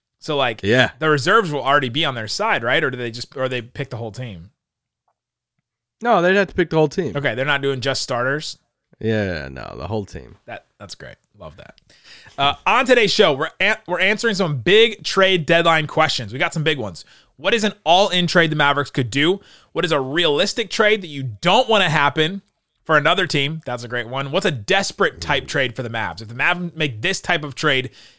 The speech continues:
Speaker 1: it would signal desperation to us. Uh, we'll talk about other guys around the league, and then, you know, what's a, we'll, uh, we'll share some of our Mavs takes that we think we're in the minority for. Like, uh,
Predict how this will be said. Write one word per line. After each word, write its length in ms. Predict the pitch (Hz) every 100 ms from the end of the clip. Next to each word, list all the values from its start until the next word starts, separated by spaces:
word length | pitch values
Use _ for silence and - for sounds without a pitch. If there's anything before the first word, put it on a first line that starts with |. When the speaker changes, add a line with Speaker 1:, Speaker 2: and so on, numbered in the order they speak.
| -
Speaker 1:
it 80 | 160
would 140 | 156
signal 340 | - 170 147 127
desperation 880 | 101 143 - 139 127 135 - 127 117
to 300 | 135 113 104
us. 340 | 104 101 - _ _ _ _
Uh, 220 | 110 110 113
we'll 100 | 127
talk 220 | 156 135
about 340 | 139 131 120 - _ _ _ -
other 240 | 170 175
guys 500 | 156 147 143 139 -
around 240 | 139 139 135
the 80 | 135
league, 320 | 139 139 135 131
and 160 | 131
then, 300 | 135 131 127 _ _ _ _
you 80 | 139
know, 280 | 131 113 - _ -
what's 180 | 165 175
a, 120 | 165 -
we'll, 120 | 147
uh, 80 | 139 - - -
we'll 120 | 156 147
share 260 | - 180
some 180 | 165 170
of 60 | 156
our 120 | 143
Mavs 340 | 139 139 139
takes 280 | - 143 -
that 100 | 135
we 100 | 131
think 260 | - 139 139
we're 100 | 135
in 60 |
the 60 | 127
minority 520 | 117 110 117 110 95
for. 260 | - 90 82
Like, 260 | 82 - 92
uh, 180 | 80